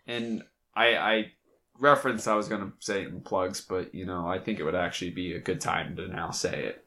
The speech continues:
It's the thing that moved me the most. I was already fully Bernie at this point, but, you know, it was the, the nail in the coffin that I live and die by Bernie Sanders. And yeah, one of my favorite rappers, Killer Mike,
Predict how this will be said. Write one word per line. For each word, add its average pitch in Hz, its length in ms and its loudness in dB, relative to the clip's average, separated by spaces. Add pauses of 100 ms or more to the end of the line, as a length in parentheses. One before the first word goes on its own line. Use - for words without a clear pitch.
It's - 680 -2
the 113 100 -6
thing 104 220 2
that 95 240 -2
moved 98 280 -2
me 98 160 0
the 92 80 -2
most. 95 640 -4 (300)
I 92 120 4
was 98 180 4
already 101 380 6
fully 90 320 0
Bernie 98 460 0
at 95 100 -6
this 98 140 2
point, 90 440 -4
but, 85 320 2 (1200)
you 110 140 6
know, 95 320 6
it 95 140 8
was 95 320 2
the, 95 500 6 (300)
the 117 120 10
nail 110 260 8
in 104 80 4
the 101 80 0
coffin 101 480 6
that 92 360 -2
I 98 200 4
live 95 200 -2
and 78 120 -8
die 95 300 0
by 82 440 0 (260)
Bernie 76 220 -4
Sanders. 82 640 -6 (680)
And 101 280 0
yeah, 107 140 6
one 110 180 6
of 107 60 0
my 120 240 8
favorite 110 440 -2
rappers, 110 500 2
Killer 92 260 -6
Mike, 101 300 -4